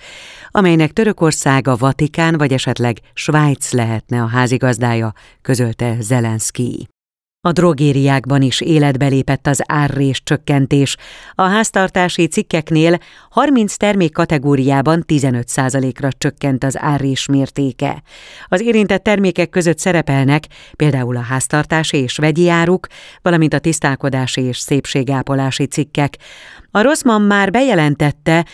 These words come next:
hogy az árréstoppal érintett termékekből a vásárlók legfeljebb öt darabot vehetnek, és az Országos Kereskedelmi Szövetség szerint további üzletláncok is fontolgatják a mennyiségi korlátozások bevezetését.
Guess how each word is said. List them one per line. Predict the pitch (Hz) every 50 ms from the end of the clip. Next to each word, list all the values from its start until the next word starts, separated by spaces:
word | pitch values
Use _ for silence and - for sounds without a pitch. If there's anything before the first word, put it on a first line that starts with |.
| - - -
hogy | - 170 151
az | 160 151
árréstoppal | 160 151 143 139 131 143 143 139 - - 180 170 - 190 180
érintett | 185 185 185 175 180 170 - 180 170 -
termékekből | - 180 170 165 170 170 160 - 170 156 135 135 151 147 143
a | 139
vásárlók | 131 160 165 160 - - 151 147 127 139 139 135 127 - - - - - - - - - -
legfeljebb | 233 214 - - 170 151 151 143 127 156 - _
öt | - 185 170 - - - 139
darabot | 127 147 139 135 131 120 135 127 - -
vehetnek, | 135 139 131 131 127 - - 147 135 127 - - - - - - - - -
és | 160 156 151
az | 156 143 160
Országos | 185 190 180 - 165 151 147 139 -
Kereskedelmi | - 175 165 160 143 - - 143 139 139 135 135 127
Szövetség | - - 151 143 143 - - - 131 120
szerint | - - 175 165 160 151 139 - - - - - - - - - -
további | - 196 226 247 190 170 123 151 135 - -
üzletláncok | 165 156 143 143 143 135 127 - 139 135 131 127 123 - 131 - -
is | 127 -
fontolgatják | - - 156 147 - 147 139 127 143 139 127 - - 160 147 156 151 - - _ _ -
a | 185 170
mennyiségi | 165 165 151 127 127 123 - - 151 139 123 120 131 120
korlátozások | - - 139 131 131 131 127 123 - 135 120 135 135 127 123 - 139 127 123
bevezetését. | 123 135 123 135 131 - 139 131 - - 143 135 123 - - 139 135 - - - - _ -